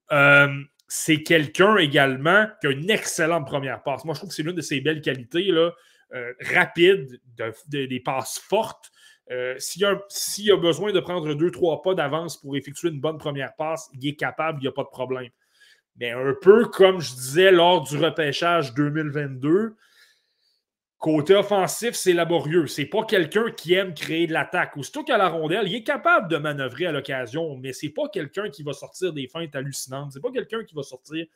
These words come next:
des passes soulevées ou, euh, tenter une passe par, euh, euh, par de, à travers trois ou quatre joueurs.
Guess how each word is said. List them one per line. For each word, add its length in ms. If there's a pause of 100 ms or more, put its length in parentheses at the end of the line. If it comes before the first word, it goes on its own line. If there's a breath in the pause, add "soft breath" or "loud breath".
(200)
des 220
passes 440
soulevées 560
ou, 220 (340 soft breath)
euh, 100
tenter 360
une 160
passe 300
par, 260
euh, 380 (380 soft breath)
euh, 100
par 260
de, 320
à 80
travers 420
trois 240
ou 80
quatre 380
joueurs. 540